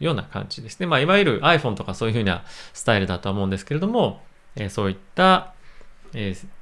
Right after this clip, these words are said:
あの、まあ、業態があるかなと。で、あとは、そのイーブイの、え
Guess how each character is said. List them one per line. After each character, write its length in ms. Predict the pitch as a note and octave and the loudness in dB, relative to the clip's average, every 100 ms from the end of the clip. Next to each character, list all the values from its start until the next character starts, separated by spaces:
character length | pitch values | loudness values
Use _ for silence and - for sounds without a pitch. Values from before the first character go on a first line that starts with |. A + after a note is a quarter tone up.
| - | -14
あ 140 | - | -10
の、 160 | F#2 F#2 F2+ - - | -10 -10 -12 -12 -8
ま 100 | A#2 | -6
あ、 20 | |
業 160 | G#2+ F#2+ | -2 -2
態 200 | G2 G2 | -4 -8
が 120 | - A#2 | -8 -6
あ 80 | |
る 80 | G#2+ | -4
か 140 | - A#2 | -4 -2
な 140 | C#3+ | -2
と。 140 | C#3+ - - - - - - - - - C#3+ | -2 -10 -12 -12 -16 -18 -18 -20 -20 -12 -4
で、 120 | E3 | 0
あ 80 | F3+ | 0
と 140 | D#3+ | 2
は、 300 | E3+ C3+ F2+ - - | 6 6 4 -8 -12
そ 100 | - | -2
の 80 | A#2+ | -2
イ 280 | - D3+ F#3 | 0 2 4
ー 40 | F#3 | 4
ブ 160 | G3+ | 2
イ 80 | F3 | 2
の、 380 | D3+ D#3+ G2+ - - - - - - | 2 2 0 -2 -14 -20 -20 -12 -2
え 180 | B2 | 0